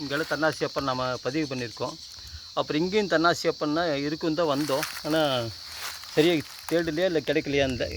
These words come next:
இங்க இருக்குது, இங்க தான் இருக்குன்னு சொன்னாங்க. நாம தேடி பார்ப்போம் திரும்பவும். இது வந்து தன்னாசியப்பன் கோயில், ஆலமரத்துக்கு கீழே குமரலிங்கத்துக்கு மேற்கே அந்த முதன்மை சாலையிலேருந்து ஒரு கிட்டத்தட்ட ஒரு ரெண்டு கிலோமீட்டர் உள்ள வந்திருக்கோம். இந்த முழுக்க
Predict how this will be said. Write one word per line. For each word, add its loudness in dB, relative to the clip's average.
இங்க 2
இருக்குது, 4
இங்க 6
தான் 4
இருக்குன்னு 2
சொன்னாங்க. 0
நாம 4
தேடி 6
பார்ப்போம் 4
திரும்பவும். 2
இது 4
வந்து 6
தன்னாசியப்பன் 2
கோயில், 2
ஆலமரத்துக்கு 4
கீழே -2
குமரலிங்கத்துக்கு 0
மேற்கே 4
அந்த 2
முதன்மை 4
சாலையிலேருந்து 4
ஒரு 4
கிட்டத்தட்ட 0
ஒரு 4
ரெண்டு 4
கிலோமீட்டர் 8
உள்ள 8
வந்திருக்கோம். 2
இந்த 6
முழுக்க 4